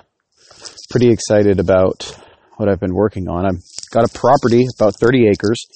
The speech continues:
that's located in Bradford, Maine. And, uh, we will be building a two claps disc golf course on that property.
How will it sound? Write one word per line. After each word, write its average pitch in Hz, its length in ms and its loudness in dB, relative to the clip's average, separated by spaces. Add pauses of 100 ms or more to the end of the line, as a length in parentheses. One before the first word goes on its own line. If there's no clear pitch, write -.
(540)
that's 98 220 -6
located 92 640 -4
in 87 640 -10
Bradford, 87 560 -8
Maine. 82 280 -10 (2250)
And, 80 400 -8
uh, 62 320 -8 (1080)
we 90 120 -2
will 87 160 -2
be 90 140 -2
building 90 440 -2
a 85 140 -6 (520)
two 123 140 -2
claps 120 380 -4
disc - 180 -6
golf 85 180 -4
course - 440 -10 (640)
on 90 100 -6
that 87 200 -8
property. 92 500 -2